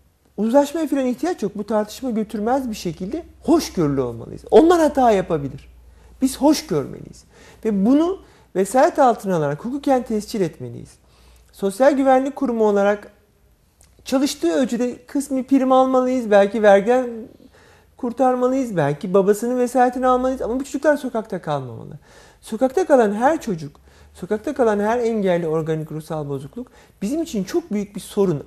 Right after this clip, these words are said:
Adli sorun, vicdani sorun, sosyal sorun.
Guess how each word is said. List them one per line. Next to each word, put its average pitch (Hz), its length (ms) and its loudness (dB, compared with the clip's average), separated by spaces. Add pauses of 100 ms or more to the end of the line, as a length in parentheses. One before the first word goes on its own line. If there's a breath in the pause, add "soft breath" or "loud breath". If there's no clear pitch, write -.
Adli 208 360 -2
sorun, 214 400 -2
vicdani 202 460 -2
sorun, 214 280 -4
sosyal 208 500 -6
sorun. 214 320 -8